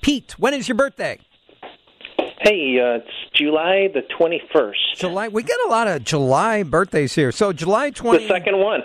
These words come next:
Speaker 2: yes.
Speaker 1: Wow, okay. Uh, what would you like to know?
Speaker 2: I was curious. Uh, my mom, she used to have, um,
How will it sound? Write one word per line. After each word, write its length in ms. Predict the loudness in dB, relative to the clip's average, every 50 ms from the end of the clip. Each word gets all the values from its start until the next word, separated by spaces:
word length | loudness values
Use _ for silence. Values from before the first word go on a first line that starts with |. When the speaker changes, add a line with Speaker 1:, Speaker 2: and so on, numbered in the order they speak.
| -8 -6 0
Speaker 2:
yes. 180 | 0 0 0 0 -6 -12 -8
Speaker 1:
Wow, 340 | -6 -6 -4 -4 -6 -6 -6 -6
okay. 460 | -6 -4 -2 -2 -2 -2 -4 -8 -12 -16 _ -20 -20 _ _ _ 0
Uh, 240 | 0 2 2 0
what 180 | 0 0 0 0
would 160 | 0 -2 0
you 60 | 2
like 180 | 2 2 0 0
to 80 | 0 0
know? 240 | 0 0 0 -2 -4 -8 _ _ _ _ _ _ -20 -14 -8 -4 -2 0 2 2 0 0 0 0
Speaker 2:
I 120 | 0 0
was 200 | 2 2 0 -2 -2 -2 0 0
curious. 400 | 2 2 2 2 2 2 0 0 0 2
Uh, 220 | 2 4 4 2 2
my 220 | 2 2 2 2
mom, 360 | 2 2 2 2 2 2 2
she 320 | 2 2 2 2 2 2 0
used 200 | 0 -2 2 2
to 80 | 2 2
have, 320 | 2 2 0 0 0 0
um, 320 | 2 2 2 2 0 -4